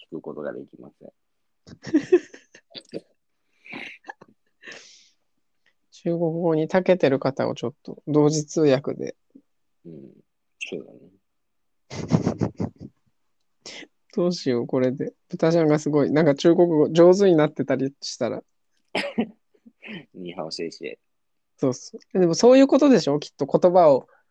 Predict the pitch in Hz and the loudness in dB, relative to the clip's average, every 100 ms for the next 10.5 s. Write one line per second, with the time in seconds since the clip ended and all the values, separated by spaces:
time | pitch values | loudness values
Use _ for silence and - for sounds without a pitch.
0 | _ - 147 147 143 147 143 135 - - | _ 0 2 4 4 4 2 -2 -6 -16
1 | - _ _ _ _ _ _ _ _ _ | -16 _ _ _ _ _ _ _ _ _
2 | _ _ 92 92 90 87 82 85 113 113 | _ _ -10 -6 -6 -8 -10 -10 -6 -6
3 | - 90 85 82 82 87 85 101 104 - | -6 -12 -16 -14 -8 -8 -8 -6 -6 -4
4 | 95 95 90 - _ _ - 147 165 78 | -4 -2 -2 -6 _ _ -2 -2 -2 -6
5 | 69 - 143 151 180 208 220 98 85 - | -12 -10 -6 -2 -2 -4 -8 -12 -14 -16
6 | - 87 85 - 98 107 104 101 110 98 | -14 -14 -14 -12 -12 -6 -4 -4 -4 -6
7 | - - - - 117 _ _ _ _ _ | -8 -16 -18 -20 -20 _ _ _ _ _
8 | - 117 117 104 - 123 131 110 101 87 | -16 -12 -12 -12 -18 -20 -20 -20 -20 -20
9 | _ _ _ 113 110 - - _ _ _ | _ _ _ -20 -18 -18 -20 _ _ _
10 | _ _ _ - - | _ _ _ -20 -20